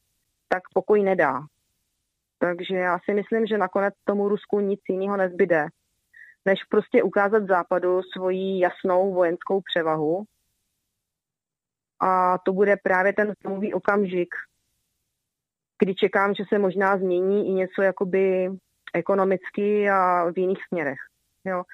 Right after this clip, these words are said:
A co se týká naší republiky, tak já si myslím, že my bychom měli být připravení se prostě k tomu Rusku přimknout.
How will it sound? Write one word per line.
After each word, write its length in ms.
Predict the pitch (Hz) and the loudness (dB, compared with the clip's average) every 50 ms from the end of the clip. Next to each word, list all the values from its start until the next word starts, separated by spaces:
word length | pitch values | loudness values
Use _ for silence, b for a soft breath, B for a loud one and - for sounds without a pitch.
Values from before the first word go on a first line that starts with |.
| B B B B B B B B | B B B B B B B B
A 400 | - 180 180 175 175 175 175 175 170 | 0 2 4 4 4 4 4 2 0
co 200 | - - - - | -2 -10 -8 -4
se 80 | - 220 | -4 -2
týká 260 | - 214 - 226 214 | -2 0 2 2 2
naší 280 | 214 220 - - 233 | 2 0 0 0 0
republiky, 500 | 208 220 220 269 254 240 247 233 - 202 | 0 2 2 2 2 4 2 4 2 0
tak 120 | 190 185 180 | 0 0 -2
já 120 | 190 185 185 - | -2 -4 -4 -4
si 80 | 214 | -6
myslím, 260 | 202 190 - 214 214 196 | -6 -4 -2 -2 -2 -2
že 100 | 202 196 | -2 -2
my 100 | 196 190 | -4 -4
bychom 260 | 196 - - 220 208 | -6 -6 -4 -2 -2
měli 220 | 208 202 202 208 | 0 0 -2 -2
být 160 | 190 208 202 _ _ | -2 -4 -8 _ _
připravení 640 | - 202 190 - 208 208 208 208 214 214 214 214 220 _ _ _ _ _ _ _ _ _ _ _ _ _ _ _ _ - 226 | -4 -4 -2 2 2 2 4 4 2 0 0 -2 -4 _ _ _ _ _ _ _ _ _ _ _ _ _ _ _ _ -2 -2
se 40 | 202 | 0
prostě 240 | 214 220 - 254 | 0 0 0 0
k 60 | 240 - | 2 2
tomu 220 | 233 220 226 226 | 2 4 6 4
Rusku 240 | 226 220 - - 240 | 4 2 0 -4 -4
přimknout. 600 | - - 254 254 247 - 233 220 180 156 151 147 | 0 2 2 2 2 0 0 0 0 0 -2 -4